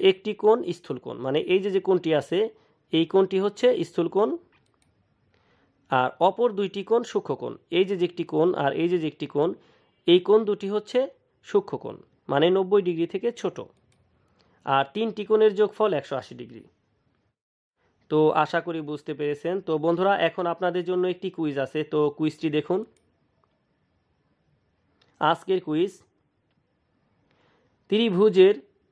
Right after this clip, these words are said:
তিনটি কোণের যোগফল কত ডিগ্রি? ক তিরিশ ডিগ্রি, খ ষাট ডিগ্রি, গ নব্বই ডিগ্রি,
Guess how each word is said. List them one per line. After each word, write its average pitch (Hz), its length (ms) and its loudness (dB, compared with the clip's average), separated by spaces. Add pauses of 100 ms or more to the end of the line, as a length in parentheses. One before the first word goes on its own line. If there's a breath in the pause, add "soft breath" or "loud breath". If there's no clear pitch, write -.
(380)
তিনটি 226 400 -2
কোণের 220 300 8
যোগফল 208 360 0 (120)
কত 208 120 -4 (120)
ডিগ্রি? 117 220 -12 (1400)
ক - 40 2 (300)
তিরিশ 185 300 -2
ডিগ্রি, 202 260 -4 (640)
খ - 60 -20 (440)
ষাট 160 220 0 (120)
ডিগ্রি, 226 260 -6 (800)
গ 139 120 -2 (340)
নব্বই 180 360 4
ডিগ্রি, 202 260 -8